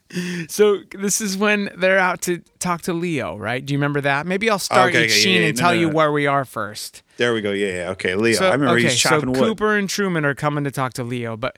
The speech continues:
Speaker 2: And he's
Speaker 1: this
Speaker 2: chopping
Speaker 1: is,
Speaker 2: wood.
Speaker 1: and it's one of those moments where you're like, "This is not, they did not film this in Seattle. This is obviously, you know, Southern California. They're in the
Speaker 2: See, I think
Speaker 1: valley."
Speaker 2: you know this because you've seen it so many times, but so far I have not had
Speaker 1: If
Speaker 2: one
Speaker 1: you
Speaker 2: question
Speaker 1: look
Speaker 2: in my
Speaker 1: back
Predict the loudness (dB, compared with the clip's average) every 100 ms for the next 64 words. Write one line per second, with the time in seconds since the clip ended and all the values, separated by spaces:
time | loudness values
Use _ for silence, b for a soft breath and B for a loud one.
0 | -4 -2 2 2 2 0 -2 -4 -4 -2
1 | 0 0 -2 0 0 0 0 0 0 0
2 | -2 -4 -8 -8 -8 -4 -4 -4 -8 -10
3 | -8 -6 -8 -8 -10 -8 -10 -12 -12 -12
4 | -12 -12 -14 -12 -12 -14 -10 -8 -8 -10
5 | -10 -10 -10 -12 -14 b b b b b
6 | b _ -12 -10 -10 -12 -10 -6 -6 -6
7 | -10 -10 -12 -12 -12 -12 -12 -12 -10 -4
8 | -2 -2 -2 -2 -4 -4 -2 0 0 0
9 | 0 -2 -4 -6 -4 -4 -2 0 -2 -2
10 | -2 -2 -4 -2 -2 -2 -2 0 2 0
11 | 2 2 2 0 -2 -2 -2 -2 -6 -2
12 | 0 0 0 2 2 2 0 0 2 2